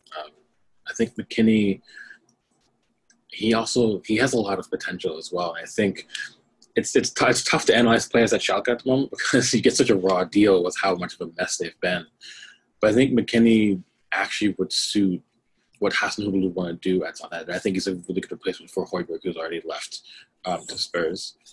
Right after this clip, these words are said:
um, somewhat like Fleck, but McKinney, I think, has a higher potential ceiling, and he's that kind of younger player that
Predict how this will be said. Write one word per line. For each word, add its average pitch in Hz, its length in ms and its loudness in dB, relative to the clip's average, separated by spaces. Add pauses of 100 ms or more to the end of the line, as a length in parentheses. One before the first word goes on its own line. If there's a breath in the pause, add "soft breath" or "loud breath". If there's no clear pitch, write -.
(220 soft breath)
um, 87 220 -4
somewhat 95 320 -2
like 87 140 -8
Fleck, 92 280 -4
but - 140 -8
McKinney, 98 320 -4
I 92 40 0
think, 90 260 -8
has 90 180 -8
a 87 60 -4
higher 85 320 -6
potential - 420 -18
ceiling, 82 460 -8
and 82 120 -16
he's - 200 -8
that 90 160 -6
kind 95 180 -4
of 90 100 -6
younger 87 320 -2
player 90 360 -2
that 80 240 -4